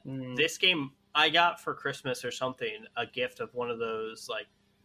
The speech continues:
Speaker 2: like, the joystick kind of, like, joypad things to play with it. But it had a, a, um,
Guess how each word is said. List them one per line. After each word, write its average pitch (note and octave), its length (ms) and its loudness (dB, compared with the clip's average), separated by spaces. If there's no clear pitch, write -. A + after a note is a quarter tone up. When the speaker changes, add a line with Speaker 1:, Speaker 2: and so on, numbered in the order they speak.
Speaker 2:
like, A2+ 240 -2
the A#2+ 100 -2
joystick B2 640 -4
kind B2+ 220 -2
of, A#2 120 -6
like, A2+ 160 -4
joypad A#2+ 760 -2
things B2+ 460 -6
to - 80 -20
play C3+ 180 -6
with C#3 100 -4
it. D#3 140 0
But D3+ 100 8
it D3 60 10
had D3+ 420 6
a, A#2 460 -2
a, A2+ 220 0
um, G#2+ 320 -8